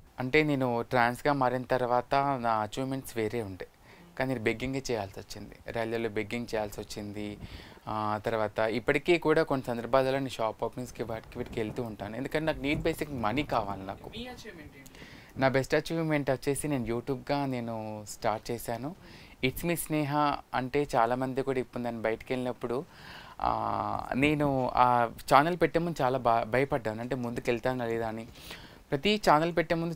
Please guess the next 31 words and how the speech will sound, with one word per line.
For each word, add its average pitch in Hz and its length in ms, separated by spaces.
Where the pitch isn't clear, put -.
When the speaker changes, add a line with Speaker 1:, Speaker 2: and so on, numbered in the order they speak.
Speaker 1:
చా-, 139 100
ప్రతి 135 280
ఒక్కరికి 151 280
ఒక, 139 160
ఒక 127 320
కంటెంట్ 135 320
అనేది 139 140
కావాలి. 98 420
So 160 120
నేను 151 240
అనేది 156 180
నా 156 120
ట్రాన్స్ 139 460
లైఫ్ 127 180
స్టోరీ 151 260
కంటెంట్‌గా 131 520
తీసుకున్నాను. 104 640
So 165 80
బయటలో 143 500
చాలామంది 139 380
కొన్ని 139 220
అపోహలు 143 340
తీసేయాలని 131 500
చెప్పేసి 131 280
నేను 117 100
ఆలో-, 113 200
ఆలోచన 127 360
పెట్టుకొని 113 460
నేను 120 260
నా 143 80
ఛానల్ 151 420